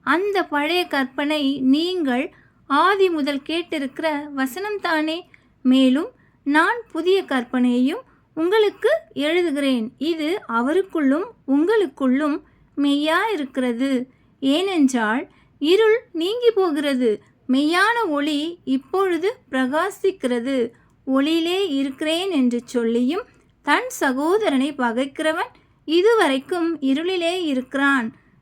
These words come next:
தன் சகோதரனிடத்தில் அன்பு கூறுகிறவன் ஒளியிலே நிலை கொண்டிருக்கிறான். அவனிடத்தில் இடறல் ஒன்றும் இல்லை.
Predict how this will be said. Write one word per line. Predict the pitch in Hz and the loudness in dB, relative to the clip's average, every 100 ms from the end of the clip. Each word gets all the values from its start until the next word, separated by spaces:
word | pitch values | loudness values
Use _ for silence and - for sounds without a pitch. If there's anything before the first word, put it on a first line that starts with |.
| _ | _
தன் | 370 466 480 | -6 -4 -4
சகோதரனிடத்தில் | 311 285 392 453 427 339 277 262 339 302 302 - | -4 0 2 2 -2 -2 -2 -4 -4 -4 -8 -4
அன்பு | 247 311 427 466 | -2 0 2 0
கூறுகிறவன் | 359 285 262 262 285 302 330 _ _ _ | 0 0 0 0 0 0 -4 _ _ _
ஒளியிலே | 269 302 349 415 403 | 0 2 4 4 4
நிலை | 392 294 330 | 0 -2 -2
கொண்டிருக்கிறான். | 320 269 262 262 - 277 277 254 233 240 _ _ 269 | 2 2 2 0 -4 0 2 2 0 -4 _ _ 0
அவனிடத்தில் | 294 415 440 349 - 285 381 | 0 2 0 -2 -2 -4 -2
இடறல் | 285 302 403 440 349 | -4 -2 0 0 0
ஒன்றும் | 302 339 403 359 | 0 -2 -2 0
இல்லை. | 277 262 269 | 0 2 0